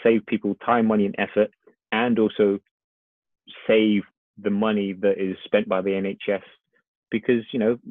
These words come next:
we've all seen how s-, overstretched they are already, and we're, we have to do something. So that's why I want this vision. That's why I'm gonna be marching on with this mission, um, to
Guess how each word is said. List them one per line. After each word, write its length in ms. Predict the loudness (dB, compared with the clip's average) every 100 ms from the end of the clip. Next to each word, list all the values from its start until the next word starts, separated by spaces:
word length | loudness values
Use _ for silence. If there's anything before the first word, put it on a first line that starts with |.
| -20 -20 -20 -4
we've 240 | 0 2
all 200 | 4 4 2
seen 220 | 0 0 0
how 300 | -2 -2 -2
s-, 40 | -6 -10 -12 _ 2
overstretched 640 | 2 2 -2 0 0 0 0
they 100 | 2
are 200 | 2 2
already, 640 | 2 2 0 0 -4 -10 _ _ _ _
and 340 | -6 -4 -4 -2
we're, 200 | 0 0 -2 _ _ _ _ -20 -14 -6
we 120 | -2
have 180 | -2 -4
to 80 | -2
do 140 | 0 0
something. 400 | -4 -4 -10 -10 -4
So 260 | 0 0 -2 _ _ _ _ _ -4
that's 220 | -4 -2
why 240 | 0 2 2
I 100 | 0
want 300 | 0 -2 -4
this 100 | -8 0
vision. 480 | 0 2 -4 -6 -10 _ _ _ _ _ _ _ _
That's 200 | -4 -2
why 140 | 0 0
I'm 120 | 0
gonna 160 | 0 0
be 200 | -2 -2
marching 400 | 0 0 -2 -2
on 140 | 0
with 100 | 0
this 120 | -2 -4
mission, 460 | -6 -4 -4 -4 -6 _ _ _
um, 280 | -6 -4 -6 -8 -2
to 160 | -2